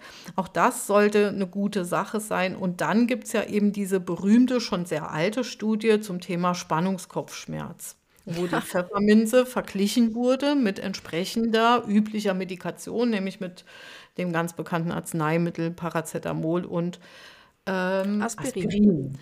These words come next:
Speaker 1: genau.
Speaker 2: Damal-, da, ich glaub, damals gab's noch gar kein Ibuprofen oder zumindest war's nicht <laughs> weit verbreitet.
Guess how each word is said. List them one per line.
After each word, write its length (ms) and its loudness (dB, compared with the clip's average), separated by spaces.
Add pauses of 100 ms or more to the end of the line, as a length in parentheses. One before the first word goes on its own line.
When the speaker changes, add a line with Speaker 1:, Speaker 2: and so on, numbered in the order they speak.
Speaker 1:
genau. 160 -2
Speaker 2:
Damal-, 240 -2
da, 160 4
ich 120 0
glaub, 180 -6
damals 380 -2
gab's 280 -4
noch 200 -6
gar 160 -6
kein 200 -8
Ibuprofen 680 -4
oder 220 -6
zumindest 320 -8
war's 200 -4
nicht 240 0
<laughs> 0 -
weit 140 2
verbreitet. 680 -2